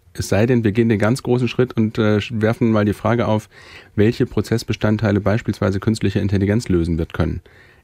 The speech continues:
Ich bin da gespannt, ich freue mich auch auf die Debatte. Ich hoffe, dass ich lang genug im Amt bin, um diese Debatte mitbegleiten zu können. Aber solange die Prozesse durch Menschen geführt werden, egal ob da jetzt eine Papierakte auf dem Schreibtisch liegt oder ob das digital geöffnet wird, brauchen wir am Ende die Manpower, um die Prozesse,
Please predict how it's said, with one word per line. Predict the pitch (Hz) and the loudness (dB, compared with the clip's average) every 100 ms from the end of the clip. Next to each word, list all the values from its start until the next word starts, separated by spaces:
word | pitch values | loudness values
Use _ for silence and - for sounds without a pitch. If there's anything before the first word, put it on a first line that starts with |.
| - | -6
Ich | 101 - | -6 -4
bin | - 120 | 0 2
da | 113 | 2
gespannt, | 101 - 107 | 0 0 0
ich | 90 | 0
freue | - 117 | 0 0
mich | 110 | 2
auch | |
auf | 101 | -2
die | - | -2
Debatte. | 98 95 95 | -2 -2 -2
Ich | 82 | -2
hoffe, | 110 113 | 0 0
dass | 92 | 2
ich | |
lang | 101 110 | 2 2
genug | 104 101 | 2 0
im | 92 | 0
Amt | 107 117 | 0 0
bin, | 104 | 0
um | 92 | 0
diese | 110 | 0
Debatte | 107 95 95 95 | 0 -2 0 0
mitbegleiten | 110 - 92 85 92 | 0 -2 0 0 -2
zu | 92 | -4
können. | 95 92 120 - - - - - - | 0 0 -2 -12 -20 -20 -20 -20 -12
Aber | - 98 | -2 0
solange | 95 98 104 123 107 - - | 2 2 4 4 2 -2 -2
die | 104 101 101 104 101 117 | 0 2 0 -4 -6 -10
Prozesse | - 95 - 123 110 | -4 -2 0 -2 -2
durch | 107 95 | -4 0
Menschen | 101 127 131 | 0 0 0
geführt | 113 - 107 - | -2 0 -2 -2
werden, | 87 | -4
egal | 87 92 92 110 | -2 -2 -2 -2
ob | 104 | -2
da | 92 | 0
jetzt | 95 95 | 0 0
eine | 101 95 | 0 0
Papierakte | 95 - 92 - 123 123 - | -2 -4 -4 0 0 0 -4
auf | 113 | -2
dem | 113 | -2
Schreibtisch | - 107 - 104 | -2 -2 -2 -2
liegt | 107 - | -4 -2
oder | 104 104 | -2 -2
ob | 101 | -2
das | 101 | -4
digital | - 101 - 104 | -2 -2 0 -2
geöffnet | 107 90 90 90 | -2 -4 -4 -2
wird, | 95 - - - - - - | -4 -4 -18 -20 -20 -20 -8
brauchen | - 101 127 110 | 0 0 2 2
wir | 98 | 0
am | 90 | 0
Ende | 104 101 | 0 2
die | 92 | 2
Manpower, | 95 117 - 101 92 | 4 2 2 0 2
um | 95 | 0
die | 90 | -2
Prozesse, | - 90 87 87 | -4 -2 -2 -2